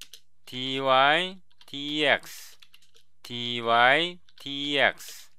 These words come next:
And then this should be example three. I will copy this function,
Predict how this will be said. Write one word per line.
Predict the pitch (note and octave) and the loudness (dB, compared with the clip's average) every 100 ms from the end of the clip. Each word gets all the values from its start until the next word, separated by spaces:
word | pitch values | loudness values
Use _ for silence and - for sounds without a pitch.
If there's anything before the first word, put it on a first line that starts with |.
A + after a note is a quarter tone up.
| - - - | -20 -20 -12
And | A2+ A#2 A2 | -8 -6 -2
then | A2+ A#2+ C3 D3+ F3+ G3 - - - - - - - - | 0 2 2 2 -2 -6 -16 -20 -20 -20 -20 -20 -20 -10
this | D3+ D#3+ | -8 -6
should | - - C3+ | -8 -12 -10
be | C3 C#3+ D#3 F3+ - - - | -6 -4 -4 -6 -12 -20 -16
example | B2 B2 C3 B2 C#3 C#3+ C#3+ - C#3 C#3+ E3 F3 F3 - - | -10 -8 -8 -8 -4 -4 -4 -8 -2 0 0 -2 -8 -20 -20
three. | - D3 B2 E2 - | -10 -4 -4 -4 -6
I | A2 C3 | 0 2
will | D3+ D#3 | 2 -2
copy | - - D3+ D3 D3+ | -4 0 0 0 -4
this | C3+ C#3 - | -8 -8 -8
function, | - C3+ C3+ B2+ C3 B2+ D3 F3 | -8 -8 -8 -8 -4 -2 -2 -6